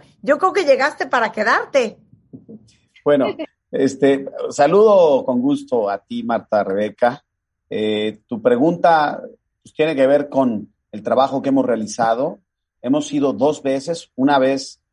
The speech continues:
Speaker 2: en la forma de delegado y otra en la forma de alcalde. So, fui el primer alcalde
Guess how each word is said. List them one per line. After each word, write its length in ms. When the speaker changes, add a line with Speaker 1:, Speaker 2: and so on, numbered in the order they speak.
Speaker 2:
en 220
la 180
forma 420
de 120
delegado 720
y 40
otra 240
en 60
la 100
forma 400
de 80
alcalde. 720
So, 240
fui 160
el 80
primer 260
alcalde 680